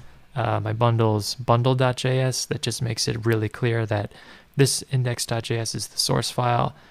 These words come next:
and this bundle dot J S is something that Webpa-, um,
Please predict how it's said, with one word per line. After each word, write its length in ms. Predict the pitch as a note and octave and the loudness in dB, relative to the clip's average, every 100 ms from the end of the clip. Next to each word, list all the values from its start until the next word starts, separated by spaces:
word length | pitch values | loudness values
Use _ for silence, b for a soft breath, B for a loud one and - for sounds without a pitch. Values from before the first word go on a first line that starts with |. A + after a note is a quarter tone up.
| B - | B -4
and 140 | A2 | -2
this 140 | A#2 | -2
bundle 380 | G#2+ A2+ A2+ A2 | 0 4 4 2
dot 200 | G#2 G2+ | 0 -2
J 240 | - A#2 G#2+ | 0 0 0
S 240 | G2+ - | 0 -2
is 140 | B2 | 0
something 400 | - A2+ A2 A2+ | 0 0 -2 -2
that 280 | G#2+ G#2+ - B2+ | -2 -4 -8 -6
Webpa-, 480 | A2 - - A2 - _ | -4 -4 -4 -4 -8 _
um, 360 | - A2 G2+ | -6 -4 -4